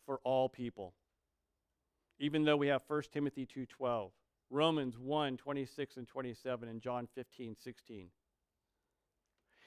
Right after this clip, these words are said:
And the amazing thing about all this, though, is even though we're willing to lie about God for people, we then turn around and lie to people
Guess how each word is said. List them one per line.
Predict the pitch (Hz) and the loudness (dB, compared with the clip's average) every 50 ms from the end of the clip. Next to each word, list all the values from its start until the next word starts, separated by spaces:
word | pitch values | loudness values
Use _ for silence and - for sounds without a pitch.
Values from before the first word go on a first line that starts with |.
| - _ | -12 _
And | 135 147 | -2 0
the | 147 151 | 2 2
amazing | 147 147 151 160 190 220 247 247 226 240 247 226 220 202 - _ | 2 2 2 2 2 2 2 0 0 0 0 0 0 -2 -4 _
thing | 185 202 220 220 185 | 0 2 2 2 2
about | 139 113 113 104 104 | 2 2 2 2 2
all | 104 107 | 0 -2
this, | 107 110 104 101 - | -4 -6 -8 -10 -8
though, | - 110 98 98 95 95 - _ _ _ _ _ _ _ _ _ _ _ _ - - - _ | -10 -10 -10 -10 -10 -14 -18 _ _ _ _ _ _ _ _ _ _ _ _ -20 -20 -4 _
is | 160 165 - | 0 0 0
even | - 196 220 240 233 277 262 233 | 2 0 2 4 4 4 4 6
though | 196 214 214 | 8 8 8
we're | 202 185 180 190 180 | 8 8 8 6 6
willing | 160 135 139 160 170 190 208 208 208 196 | 6 6 4 4 6 6 6 4 2 2
to | - 170 | 2 0
lie | 143 135 139 143 151 160 165 170 170 165 | 2 4 6 8 8 8 8 8 6 4
about | 143 139 143 135 135 123 120 | 0 2 2 2 2 0 -2
God | - 131 139 143 143 135 117 104 98 101 - _ _ _ _ _ _ _ _ _ _ _ _ _ _ _ - | 2 6 6 8 8 6 4 2 -2 -6 -14 _ _ _ _ _ _ _ _ _ _ _ _ _ _ _ 4
for | 220 226 247 262 269 | 8 12 12 12 12
people, | 262 - 226 247 269 254 - 143 107 - - - _ _ _ _ _ _ _ _ _ _ _ _ _ _ _ _ _ _ _ _ _ _ _ _ _ _ _ _ _ _ _ _ _ _ _ _ _ | 12 6 6 6 6 4 2 -2 -2 -4 -8 -18 _ _ _ _ _ _ _ _ _ _ _ _ _ _ _ _ _ _ _ _ _ _ _ _ _ _ _ _ _ _ _ _ _ _ _ _ _
we | - 208 214 | 2 4 4
then | 180 160 208 226 254 269 247 | 6 8 8 8 8 6 4
turn | - - 262 254 | 4 2 4 6
around | 240 220 196 196 208 226 233 202 147 98 87 90 - _ _ _ _ _ _ _ _ _ | 6 8 8 8 8 8 8 8 6 4 0 -6 -16 _ _ _ _ _ _ _ _ _
and | 175 196 190 185 | 2 2 4 4
lie | 185 202 214 233 220 202 180 165 165 170 - _ _ _ _ _ _ _ _ _ _ _ _ - | 6 6 8 10 10 10 8 8 6 0 -6 _ _ _ _ _ _ _ _ _ _ _ _ -2
to | 214 - | -2 0
people | - - 240 277 262 - - 110 104 104 - | 2 4 4 4 4 4 0 -2 -2 -4 -10